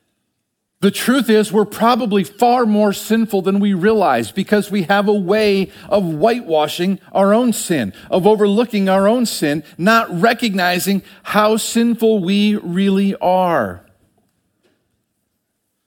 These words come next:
We wrap our sin in religious garb in an effort to try and sanitize it. This is kind of crude, but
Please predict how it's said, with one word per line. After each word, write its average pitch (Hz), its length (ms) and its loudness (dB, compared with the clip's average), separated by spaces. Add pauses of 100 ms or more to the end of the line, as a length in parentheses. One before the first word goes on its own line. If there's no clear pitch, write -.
(1300)
We 180 140 2
wrap 185 340 2
our 165 160 0
sin 180 320 -4
in 170 100 -2
religious 151 480 -2
garb 160 440 0
in 135 80 -2
an 139 80 -2
effort 151 320 -2
to 131 80 -12
try 151 300 -2
and 117 340 -2
sanitize 120 680 -4
it. - 100 -20 (2000)
This 117 160 -6
is 101 80 -8
kind 113 200 -4
of 95 100 -10
crude, 120 360 -6
but 98 120 -10